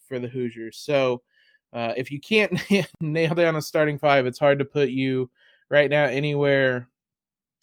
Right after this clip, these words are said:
above middle of the pack. So the Hoosiers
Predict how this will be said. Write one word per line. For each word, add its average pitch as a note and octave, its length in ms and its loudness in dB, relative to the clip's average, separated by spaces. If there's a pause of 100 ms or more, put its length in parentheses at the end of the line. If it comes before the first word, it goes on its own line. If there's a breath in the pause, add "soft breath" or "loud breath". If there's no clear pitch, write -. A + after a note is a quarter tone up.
(140)
above C3+ 320 4
middle C#3 360 0
of B2+ 60 -2
the B2 80 -4
pack. C3 400 -2
So C#3+ 140 -8
the C#3+ 80 -4
Hoosiers F#3+ 540 2